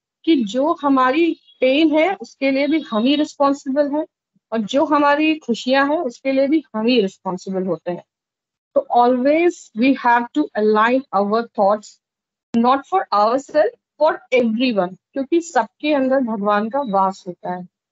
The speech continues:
ये माँ ने हमेशा कहा है और इस point को हमें हमेशा याद रखना है। तो मैं अभी इतना ही बोलना चाहूंगी, बोलने के लिए तो बहुत कुछ है मेरे मन में,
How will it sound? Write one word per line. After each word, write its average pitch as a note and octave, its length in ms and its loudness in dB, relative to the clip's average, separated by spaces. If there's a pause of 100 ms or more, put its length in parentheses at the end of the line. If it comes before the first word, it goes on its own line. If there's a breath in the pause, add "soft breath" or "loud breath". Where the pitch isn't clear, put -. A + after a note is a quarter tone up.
(1500)
ये B3 220 4
माँ A3+ 260 4
ने B3 180 -2
हमेशा G#3+ 400 0
कहा G3+ 320 -2
है A3 160 -6
और G#3+ 240 -6
इस - 200 -18
point B3 340 0
को C#4+ 100 0
हमें B3+ 360 -4
हमेशा G#3 400 -2
याद F#3 280 0
रखना F#3 320 -10
है। F#3+ 200 -12 (1000)
तो B3+ 140 0
मैं B3+ 200 2
अभी A#3+ 240 0
इतना C4+ 320 -2
ही E4+ 100 4
बोलना B3+ 320 2
चाहूंगी, A#3+ 420 -2
बोलने B3 340 0
के C#4 100 -8
लिए C4 100 4
तो C4 120 -2
बहुत A#3 360 -2
कुछ C#4 200 -6
है C#4 240 0
मेरे A#3 260 -4
मन A#3 160 0
में, A#3+ 280 -2